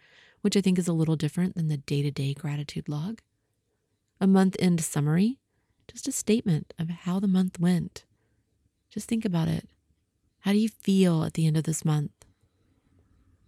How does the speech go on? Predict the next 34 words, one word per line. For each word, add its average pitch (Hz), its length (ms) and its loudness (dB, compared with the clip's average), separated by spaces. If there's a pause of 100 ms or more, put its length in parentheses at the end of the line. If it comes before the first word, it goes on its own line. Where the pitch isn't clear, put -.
(240)
And 208 160 4
then 262 160 4
think 294 200 2
about 302 180 2
the 277 100 0
coming 220 320 4
month. 151 300 2 (340)
Where 190 300 10
do 233 80 6
you 233 160 6
need 185 380 6
or 165 100 2
want 151 200 2
to 160 100 -2
bring 156 240 0
about 143 240 -2
change? 143 560 -6 (1040)
Where 160 220 4
do 170 80 2
you 180 120 4
need 165 380 4
or 160 60 0
want 151 160 -2
to 160 80 -6
focus 151 400 -4
your - 80 -8
energies? 151 580 -4 (580)
Are - 80 0
you 190 140 4
happy 175 720 0 (420)
with 185 120 2
how 175 160 4
things 160 280 2
went 147 380 0